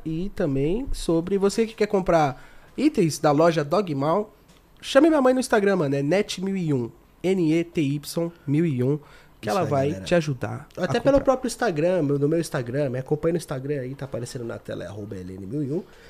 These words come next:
Speaker 2: Você quer algum kitzinho Dogmal, alguma coisa, pode me chamar lá também,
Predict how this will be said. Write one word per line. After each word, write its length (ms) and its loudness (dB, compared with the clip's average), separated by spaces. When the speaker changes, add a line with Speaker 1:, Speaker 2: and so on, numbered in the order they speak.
Speaker 2:
Você 120 -12
quer 120 -2
algum 120 -2
kitzinho 460 -10
Dogmal, 380 -2
alguma 240 -4
coisa, 240 -6
pode 240 -6
me 80 -8
chamar 320 -6
lá 100 -6
também, 460 -6